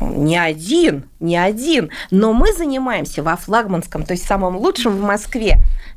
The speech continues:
И там потрясающие условия и замечательная команда. Вот вы знаете, можно создать и сделать стены, а люди там будут вот никакие.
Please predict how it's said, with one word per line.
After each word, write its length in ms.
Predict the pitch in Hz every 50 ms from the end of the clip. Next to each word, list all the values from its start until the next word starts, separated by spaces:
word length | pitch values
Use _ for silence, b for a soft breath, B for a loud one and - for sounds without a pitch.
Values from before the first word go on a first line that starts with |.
| - - -
И 300 | 233 240 240 233 - - -
там 220 | 262 254 247 247 - -
потрясающие 720 | - 294 - 320 320 320 - 233 180 165 151 - - 170 185
условия 560 | 190 - - 285 330 370 370 311 262 180 165 B B B B B -
и 80 | 262 233
замечательная 600 | 214 254 269 269 254 - 311 302 302 247 214 196
команда. 600 | - 202 196 208 208 202 185 151 147 139 - -
Вот 140 | - 170 -
вы 80 | 180 196
знаете, 360 | 220 302 - - - - 208
можно 280 | 220 240 254 233 254 240
создать 520 | 247 - 254 240 226 240 247 247 - -
и 120 | - 247
сделать 400 | 233 214 208 254 254 247 247 240 -
стены, 580 | - - - - 381 415 370 220 185 - - B B B B B B B
а 100 | - 214
люди 240 | 247 339 269 247 233
там 240 | - 214 202 208
будут 320 | 202 233 254 208 214 214 -
вот 360 | 185 190 190 190 - - - - - - - -
никакие. 680 | 214 214 220 - 214 208 202 - - 185 - -